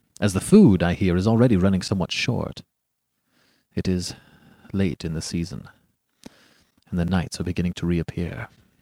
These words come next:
This morning I saw a star twinkling just over the foreyard, the first since the beginning of May.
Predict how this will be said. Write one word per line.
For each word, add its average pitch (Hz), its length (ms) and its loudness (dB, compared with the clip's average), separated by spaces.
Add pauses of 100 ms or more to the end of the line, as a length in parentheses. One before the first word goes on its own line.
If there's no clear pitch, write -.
(960)
This - 180 -4
morning 95 260 2
I 87 60 0
saw 90 300 -4
a - 80 -6
star - 500 -6
twinkling - 540 -6 (240)
just - 260 -6
over 139 140 -2
the 143 80 -2
foreyard, 98 640 -4 (1160)
the - 60 -12
first - 580 -4 (520)
since - 180 -12
the 90 120 -4
beginning 95 280 0
of 87 140 -2
May. 90 520 -6